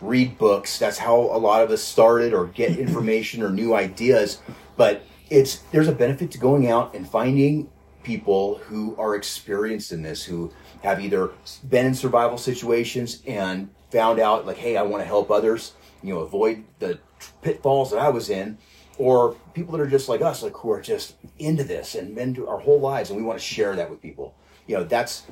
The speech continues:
those are the sources that you're going to learn the most. At least that's how I am,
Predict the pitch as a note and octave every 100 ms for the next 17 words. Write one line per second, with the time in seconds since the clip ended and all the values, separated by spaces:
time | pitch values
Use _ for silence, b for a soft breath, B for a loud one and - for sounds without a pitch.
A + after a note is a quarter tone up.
0 | - C3+ E3 E3+ C3 - C3 C3+ A2+ G2
1 | G2+ G#2 A#2+ A#2 A2 F#2+ E2+ F#2 F#2 E2+
2 | D2+ D#2 D2 G#2 - D#3+ C3+ C3 B2+ F#2
3 | E2 C#2+